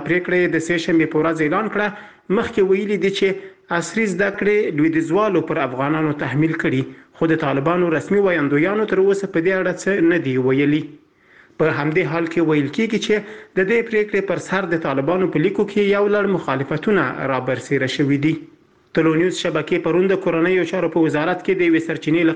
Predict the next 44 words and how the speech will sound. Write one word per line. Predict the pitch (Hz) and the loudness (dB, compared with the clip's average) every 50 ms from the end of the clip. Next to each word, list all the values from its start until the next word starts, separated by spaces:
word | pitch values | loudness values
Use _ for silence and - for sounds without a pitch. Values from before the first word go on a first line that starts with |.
| 165 - | 0 -2
قوله | 170 175 175 156 - | -2 -2 -2 -2 -4
خبر | - 143 160 190 214 214 | -4 -2 0 0 2 2
ورکړی | 208 196 - - 202 202 196 196 | 0 0 0 0 0 2 0 0
چې | - 208 202 190 - - - - - - - - 190 | 0 -2 -2 -2 -4 -10 -16 -20 -20 -10 -4 -2 -2
د | 196 196 | 0 0
طالبانو | 202 185 190 170 220 226 220 214 220 | 0 0 0 0 0 0 0 0 0
په | 202 170 | 0 0
حکومت | 180 175 175 175 190 185 - - | 0 0 0 0 0 -2 -2 -2
کې | 196 185 185 | 0 0 0
د | 170 - | 0 0
کورنیو | 165 156 160 160 165 175 180 180 165 165 - | 0 0 2 2 2 2 2 2 0 -2 -2
چارو | 180 175 170 170 185 160 | 0 0 2 2 2 0
او | 156 147 147 | 0 0 -2
دفاع | 139 143 - 185 175 - - | -2 -2 -2 -2 -2 -2 -2
سرپرست | 156 156 - 151 156 175 170 - - 160 | -4 -2 0 0 0 0 -2 -2 -2 0
وزیرانو | 135 139 151 180 196 202 202 208 208 208 - - - - - _ - | 0 2 2 2 0 2 2 0 0 -2 -6 -12 -20 -20 -20 _ -6
سراج | - 185 180 170 160 170 170 | -2 0 0 0 0 0 0
الدین | 165 202 202 185 143 156 | 2 2 2 0 0 -2
حقانی | 165 160 - 156 160 185 190 196 208 208 190 | -4 -2 -2 0 2 2 2 2 2 2 2
او | 180 180 175 | 0 0 0
ملا | 165 160 180 190 196 190 | 0 0 0 0 0 0
محمد | 160 151 151 160 156 143 147 | 0 0 0 0 2 2 0
یعقوب | 139 139 - 196 175 160 160 | 0 0 -2 -2 0 0 0
مجاهد | 147 135 151 147 135 165 220 220 - - - - - - - _ _ 180 | 2 2 0 0 0 0 -2 -4 -6 -12 -18 -20 -20 -20 -20 _ _ 0
پرون | 185 196 247 240 226 196 | 0 2 2 2 2 2
د | 196 185 180 | 0 0 0
نجونو | 175 196 196 202 196 196 | 0 0 0 0 0 -2
پر | 165 165 - | -4 -2 -4
پوهنتونونو | 156 143 160 160 - - 156 180 220 214 220 220 202 214 - - - - _ - 147 156 | -2 0 0 0 0 0 0 2 2 2 2 0 0 -4 -8 -14 -20 -20 _ -4 -2 0
د | 160 160 160 156 | 0 0 0 0
بندیز | 156 160 165 226 202 - - - | 0 0 0 -2 -4 -4 -4 -2
په | 180 170 | -2 0
اړه | 170 170 175 175 - | 0 0 -2 -4 -4
خبرې | - 156 147 160 135 120 - - | -6 -4 -2 0 0 -2 -2 -2
کړي. | 143 135 147 147 147 - - _ _ _ _ - | -2 -2 0 -2 -4 -8 -14 _ _ _ _ -2
د | 147 - | -2 0
سرچینې | - 147 - - 160 160 165 160 165 | -2 -4 -2 0 0 0 2 0 0
په | 170 143 | 0 0
وینا | 131 143 156 180 180 175 175 | 2 2 2 0 0 0 -2
په | 160 165 | -2 0
پام | 185 214 214 | -2 -2 0
کې | 208 220 190 | -2 0 0
ده | 202 190 196 | 0 0 0
چې | - | 0